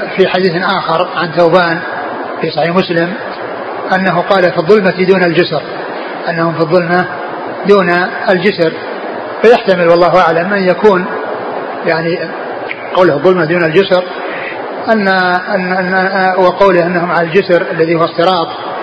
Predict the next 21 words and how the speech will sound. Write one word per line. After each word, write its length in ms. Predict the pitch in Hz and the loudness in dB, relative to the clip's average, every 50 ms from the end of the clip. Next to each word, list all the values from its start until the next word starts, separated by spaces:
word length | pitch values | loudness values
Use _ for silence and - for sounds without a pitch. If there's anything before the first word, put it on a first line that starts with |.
| - - - - - - - - - - - - - | -10 -10 -10 -10 -10 -10 -10 -10 -10 -8 -6 -2 0
أن 100 | 240 226 | 2 4
يكون 300 | 214 220 - 247 226 208 196 185 185 180 180 - - - 233 | 4 4 4 4 4 4 2 2 2 0 -2 -4 -2 2 4
بعضهم 420 | 214 185 185 175 151 170 165 160 196 185 180 190 185 180 190 185 185 185 190 | 4 4 4 2 0 0 0 0 0 0 0 -2 0 0 0 0 0 0 -2
يعني 380 | 190 180 170 160 165 165 160 165 190 | 0 0 0 0 0 -2 2 2 4
هنا 460 | 180 180 170 160 147 185 214 208 208 214 | 4 4 2 0 2 2 2 4 4 4
وبعضهم 420 | 233 220 220 202 196 196 196 185 | 6 6 6 4 6 4 4 4
هنا، 280 | 180 226 202 180 175 175 - - - - - - - - - - - - - - - - - - | 4 2 2 2 -2 -4 -6 -8 -8 -8 -8 -10 -10 -10 -10 -10 -8 -10 -10 -10 -10 -8 -4 -4
وأن 120 | 151 160 170 | -2 -2 0
يكون 280 | - - 196 185 180 | 2 2 2 2 4
بعضهم 380 | 170 190 175 175 175 151 170 160 | 4 4 4 4 4 2 0 0
على 200 | 147 170 170 170 - 180 | 0 0 0 0 0 -2
الظلمة 320 | 170 165 196 190 180 160 | 2 2 2 2 0 0
دون 180 | 151 175 175 165 | 0 0 0 0
الجسر 440 | 151 151 165 196 190 226 233 226 | 0 2 2 2 4 4 2 2
الذي 240 | 196 170 170 170 165 | 2 2 2 2 2
هو 60 | 156 | 2
قبله، 460 | 165 160 190 185 170 170 170 165 208 196 | 2 2 2 0 2 2 2 2 2 2
الذي، 280 | 196 175 170 170 196 | 2 0 0 0 0
التي 240 | 175 170 160 - 175 | 0 0 0 2 0
هي 40 | 170 | 0
قبله، 480 | 170 - 202 202 220 226 214 226 262 | 2 2 2 4 4 4 6 4 2